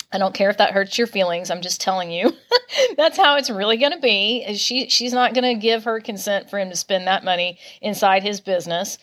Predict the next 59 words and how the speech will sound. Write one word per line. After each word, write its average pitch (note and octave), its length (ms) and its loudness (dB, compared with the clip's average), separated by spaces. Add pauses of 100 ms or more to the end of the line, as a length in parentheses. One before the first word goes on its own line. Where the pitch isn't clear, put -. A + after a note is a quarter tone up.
(280)
and G3+ 340 4
he's G3+ 140 -2
not G3 180 2
gonna B3 140 0
sleep A3 380 -2
on F3+ 220 -2
it. G#3 200 -2
You, A3+ 220 -2
you B3+ 220 0
may F#4 160 4
not D4+ 160 2
even C4 220 -2
hear A#3 280 -2
from F#3 180 -6
him. E3 160 -8
He C#4+ 160 0
may C4+ 200 2
ghost G3 420 0
you. D#3 240 -14 (320)
And A#3 180 0
when B3 120 2
he B3 100 2
finally C#4 480 -2
does G#3+ 560 4
come A3+ 300 -4
back, G3 460 -2
it's F#3+ 140 -16
gonna A3 200 -10
be, G#3 160 -10
"Well, E4+ 560 2
I D4 80 -4
talked D4 320 -2
about B3 340 0
it. B3+ 160 -4
Well, E4+ 580 2
I D4+ 40 -12
thought B3 280 0
about A3+ 300 0
it. A3+ 100 -4
Well, D#4+ 500 0
I C#4+ 40 2
slept B3+ 360 0
on A3 200 0
it, A3 80 2
and A#3 100 -2
I C4 140 6
just C4 220 -8
decided A3+ 460 2
this A3+ 160 -4
ain't G#3+ 200 -4
the G3+ 60 -12
right G#3+ 240 0
time G#3 240 -4
for G#3 120 -16
me G#3 160 -6
to G#3 80 -8
do G3 240 -2
this." E3+ 340 -4 (920)
Y-, A3 180 -12